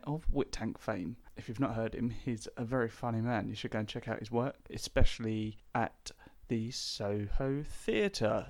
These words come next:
in March on a date that he mentions during the episode, which I should have written down, and I've just realised I did not. So listen out for that, and I will, uh, I'll, I'll find it online, and I will post it in the podcast description.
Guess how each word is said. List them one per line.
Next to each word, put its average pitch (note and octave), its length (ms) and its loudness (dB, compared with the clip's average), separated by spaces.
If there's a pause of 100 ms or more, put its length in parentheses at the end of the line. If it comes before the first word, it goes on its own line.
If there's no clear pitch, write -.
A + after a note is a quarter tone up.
in G2+ 440 2 (160)
March G#2+ 600 2
on G#2+ 100 0
a G#2+ 80 0
date G#2 380 -2
that G#2+ 180 2
he G#2+ 160 12
mentions G#2 480 2
during G#2+ 380 0 (460)
the A#2+ 140 6
episode, - 460 12
which - 220 12
I G2+ 60 -2
should A2+ 200 2
have A2 140 0
written A2+ 180 2
down, A2+ 300 2 (160)
and G#2+ 160 4
I've G#2+ 80 -4
just A2 240 -4
realised G#2 380 -2 (440)
I G#2 360 2 (120)
did A2 160 2
not. - 460 -2
So G#2+ 320 0
listen A#2+ 320 2
out A2 160 0
for A2+ 100 -2
that, B2 240 0 (460)
and A2 240 2
I G#2+ 120 4
will, G#2+ 300 12
uh, G#2 240 4
I'll, G#2+ 240 6
I'll A2+ 100 2
find A2+ 280 0
it A#2 60 2
online, G#2 380 2 (480)
and A#2 100 6
I G#2+ 40 8
will G#2+ 80 4
post - 280 6
it - 60 -6
in B2 80 -2
the A2+ 60 -2
podcast - 460 12
description. - 520 -8